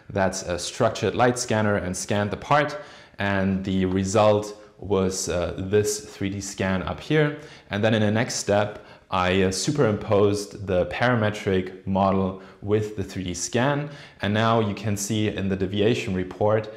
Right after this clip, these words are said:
how in some areas we have, uh, more deviation. And that's because, uh, well, what you have with three D printed parts is that you have oftentimes deformations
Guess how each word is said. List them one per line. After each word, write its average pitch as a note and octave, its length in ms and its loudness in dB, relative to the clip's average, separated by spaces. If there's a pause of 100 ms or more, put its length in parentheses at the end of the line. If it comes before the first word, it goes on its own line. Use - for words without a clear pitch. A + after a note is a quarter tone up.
(180)
how G2 260 2
in G2 80 0
some A2+ 280 0
areas G2 520 2
we G2 160 -2
have, F2+ 420 -6 (140)
uh, E2 180 -8 (300)
more G#2+ 420 4
deviation. G#2+ 840 0 (260)
And G2+ 160 0
that's A#2 240 4
because, G#2+ 680 2
uh, F#2 240 2
well, F#2+ 260 4
what G#2 160 2
you G2+ 80 2
have A2 260 0
with G2 140 -2
three G#2+ 140 -4
D G2+ 60 0
printed G2 440 -4
parts A2+ 420 2 (320)
is - 320 -4
that F#2+ 240 2
you F2+ 80 0
have F2+ 360 -4
oftentimes F2+ 680 -4
deformations G2 920 -2